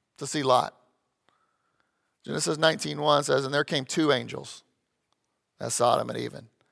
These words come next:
And Lot sat in the gate of Sodom, and Lot, seeing them, rose up to meet them and bowed himself with his face toward the ground." Listen, the picture that we see here in the visitors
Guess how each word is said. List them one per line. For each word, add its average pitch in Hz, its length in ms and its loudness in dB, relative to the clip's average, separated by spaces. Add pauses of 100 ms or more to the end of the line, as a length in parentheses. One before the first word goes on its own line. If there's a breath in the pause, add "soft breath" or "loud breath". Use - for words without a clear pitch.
(480)
And 127 80 -10
Lot 135 180 2
sat 131 220 4
in 98 40 -10
the 120 80 -4
gate 131 200 2
of 120 80 -4
Sodom, 127 340 6
and 120 80 -2
Lot, 123 160 2
seeing 139 220 -4
them, 123 180 -6
rose 131 180 0
up 123 120 0
to 117 100 -14
meet 123 220 -8
them 120 180 -4
and 117 120 -12
bowed 127 220 6
himself 113 560 0 (500)
with 104 120 -10
his - 140 -8
face 127 280 -2
toward 123 200 -6
the 117 80 -12
ground." - 340 -10 (1300)
Listen, 151 340 2
the 143 100 0
picture 190 800 2 (1300)
that 170 120 2
we 170 140 4
see 196 400 2
here 170 240 4
in 165 100 0
the 147 100 -2
visitors 156 840 2